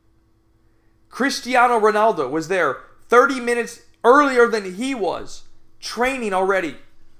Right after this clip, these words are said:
putting in extra hours of work. So that should tell you right there, if you wanna be an elite player,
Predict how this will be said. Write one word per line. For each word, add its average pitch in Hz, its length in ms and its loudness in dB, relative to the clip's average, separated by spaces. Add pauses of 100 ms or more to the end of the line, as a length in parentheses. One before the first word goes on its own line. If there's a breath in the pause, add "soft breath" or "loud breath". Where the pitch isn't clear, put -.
(200)
putting 254 360 0
in 208 180 -4 (100)
extra 226 540 -2
hours 208 420 2
of 147 180 -6
work. 180 460 0 (380)
So - 480 2 (160)
that 208 180 -4
should 220 160 -12
tell 240 160 -4
you 214 140 -6
right 170 340 -2
there, 175 180 -4
if 156 120 -6
you 185 80 -10
wanna 196 180 -4
be 185 120 -8
an 160 80 -10
elite 147 480 -8
player, 165 480 -8